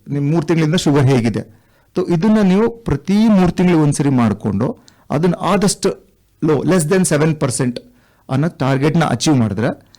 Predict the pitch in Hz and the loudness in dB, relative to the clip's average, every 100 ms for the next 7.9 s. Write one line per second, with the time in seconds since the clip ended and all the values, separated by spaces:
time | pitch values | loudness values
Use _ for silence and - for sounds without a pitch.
0 | _ _ _ - 190 185 196 220 - - | _ _ _ -2 2 4 4 2 -2 -10
1 | - - - - 180 175 175 165 160 - | -14 -12 -10 -4 -2 0 2 0 -2 -4
2 | - 254 220 170 214 123 110 113 113 - | -2 -2 -2 -4 -6 -6 -4 -6 -6 -10
3 | - 120 113 123 - - - _ - 165 | -4 -2 -2 -4 -10 -20 -20 _ -4 0
4 | 170 175 208 196 190 214 - - - - | 2 2 2 2 0 -2 -4 -10 -8 -6
5 | - - - 156 151 160 175 156 143 139 | -6 -8 -6 -4 0 0 2 2 2 0
6 | 165 - - 127 - 143 143 139 139 131 | -2 -4 -4 -2 0 2 2 2 2 0
7 | 131 135 120 127 - 147 147 - - | 0 0 0 -2 -4 -2 -2 -4 -10